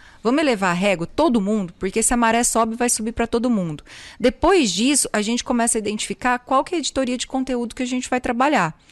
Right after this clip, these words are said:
Meu, olha, eu vou falar de lifestyle, eu vou falar de vídeo educativo, que eu preciso educar as pessoas pra aumentar o nível de consciência delas. Eu vou falar sobre, hum, vídeo viral. Vou fazer um vídeo viral pegando as trends do TikTok, adaptando pro meu mercado e, e colocando isso pra,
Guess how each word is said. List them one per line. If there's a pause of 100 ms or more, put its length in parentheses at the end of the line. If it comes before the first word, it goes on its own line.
(240)
Meu,
olha,
eu
vou
falar
de
lifestyle,
eu
vou
falar
de
vídeo
educativo,
que
eu
preciso
educar
as
pessoas
pra
aumentar
o
nível
de
consciência
delas. (420)
Eu
vou
falar
sobre,
hum, (300)
vídeo
viral. (300)
Vou
fazer
um
vídeo
viral
pegando
as
trends
do
TikTok,
adaptando
pro
meu
mercado
e,
e
colocando
isso
pra,